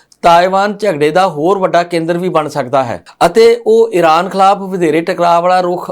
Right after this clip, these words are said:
ਅਪਣਾ ਸਕਦਾ ਹੈ। ਇਸ ਲਈ ਆਉਣ ਵਾਲੇ ਵਰ੍ਹਿਆਂ ਵਿੱਚ ਤਾਇਵਾਨ,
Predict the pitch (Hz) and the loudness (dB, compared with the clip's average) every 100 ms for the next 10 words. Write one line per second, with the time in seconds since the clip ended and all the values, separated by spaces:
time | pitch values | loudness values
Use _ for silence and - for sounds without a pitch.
0 | - 156 165 156 160 143 127 123 107 _ | -8 -4 0 0 -2 -6 -4 -4 -6 _
1 | _ _ - 196 214 220 220 214 220 208 | _ _ -2 2 2 2 2 2 0 -10
2 | _ _ - 175 196 208 208 208 214 180 | _ _ -2 2 2 2 2 2 2 0
3 | 190 185 147 131 107 _ _ _ _ 180 | 0 0 -2 -4 -16 _ _ _ _ 2
4 | 170 180 196 202 214 220 | 4 4 2 -2 -2 -6